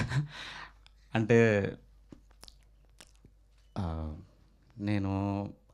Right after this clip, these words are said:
ఆ బ్రెయిన్లో ప్రాసెస్ చేసుకుంటా ఉండేవాడిని. ఆ సాడ్ మూడ్లో ఉంటూ, ఆ, పొద్దున ఒకటి రాసేవాడిని, సాయంత్రం ఒకటి రాసేవాడిని, కొట్టేసి మళ్ళీ నైట్ ఒకటి రాసేవాడిని. మా డైరెక్షన్ డిపార్ట్‌మెంట్‌కి తెలుసు actually, వాళ్ళు పాపం ప్రింటర్ క్యారీ చేసుకుంటూ వెళ్ళేవాళ్ళు వెహికల్లో,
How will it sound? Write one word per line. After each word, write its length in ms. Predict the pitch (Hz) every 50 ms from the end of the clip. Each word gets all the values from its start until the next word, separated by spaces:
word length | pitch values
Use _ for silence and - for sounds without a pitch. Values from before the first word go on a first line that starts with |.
| _ -
ఆ 40 | 90
బ్రెయిన్లో 480 | 87 - - 92 92 98 104 107 117
ప్రాసెస్ 680 | 113 - - 92 87 95 - - 110 - - - - 107
చేసుకుంటా 480 | 98 95 - - 107 101 98 104 107
ఉండేవాడిని. 720 | 98 92 87 87 87 85 82 82 80 80 85 87 87 92 92 - - -
ఆ 340 | - 82 82 80 80 80 80 80
సాడ్ 400 | - - 85 80 82 87 87 87
మూడ్లో 440 | 87 87 90 90 85 87 87 87 87
ఉంటూ, 560 | 85 87 87 85 78 90 85 82 82 82 82 - - - - - - - - - - - - - - - - - - 76
ఆ, 480 | 78 78 78 76 78 78 78 80 80 80 - - - - - - - - - -
పొద్దున 240 | 85 73 - 82 85
ఒకటి 240 | 87 78 78 - 85
రాసేవాడిని, 460 | 80 78 78 - 78 78 78 80 78
సాయంత్రం 420 | 80 - 78 80 82 82 - 87
ఒకటి 200 | 82 80 82 -
రాసేవాడిని, 440 | 82 78 78 - 87 82 80 82 85
కొట్టేసి 460 | 82 - 82 78 - 87 85 - -
మళ్ళీ 180 | 85 80 85 85
నైట్ 280 | 80 80 82 85 - 82
ఒకటి 220 | 82 87 80 -
రాసేవాడిని. 680 | 82 80 78 78 82 82 80 78 76 76 76 76 76 76 - - - - - - - - - -
మా 60 | 85
డైరెక్షన్ 440 | 78 82 82 87 104 - - - 117
డిపార్ట్‌మెంట్‌కి 460 | 113 - 101 95 92 90 85 82 82
తెలుసు 240 | 80 78 80 80 -
actually, 300 | 78 76 - - 85 85
వాళ్ళు 180 | 85 82 85 -
పాపం 240 | - 78 78 78
ప్రింటర్ 420 | 73 - 82 82 92 87 - 110 107
క్యారీ 260 | - 95 90 85 95
చేసుకుంటూ 420 | 92 95 92 90 - 92 90 85
వెళ్ళేవాళ్ళు 380 | 90 87 80 85 82 80 80 78
వెహికల్లో, 520 | 76 80 82 - - 90 80 80 87 110